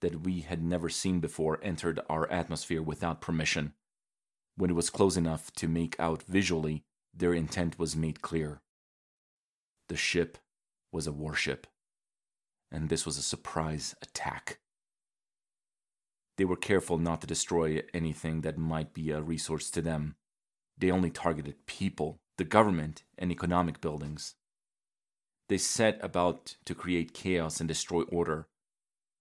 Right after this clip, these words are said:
We retaliated by destroying their warship. There were thousands of people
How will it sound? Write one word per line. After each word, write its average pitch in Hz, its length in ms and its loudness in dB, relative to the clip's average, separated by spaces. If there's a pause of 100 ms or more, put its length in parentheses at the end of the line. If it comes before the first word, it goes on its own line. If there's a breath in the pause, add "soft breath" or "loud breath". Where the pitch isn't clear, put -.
(100)
We 110 160 8
retaliated 87 720 2 (240)
by 87 100 2
destroying 85 480 2
their 78 120 0
warship. 76 500 -2 (1040)
There 95 160 6
were 87 120 4
thousands 95 640 2
of 76 120 -12
people 80 420 -4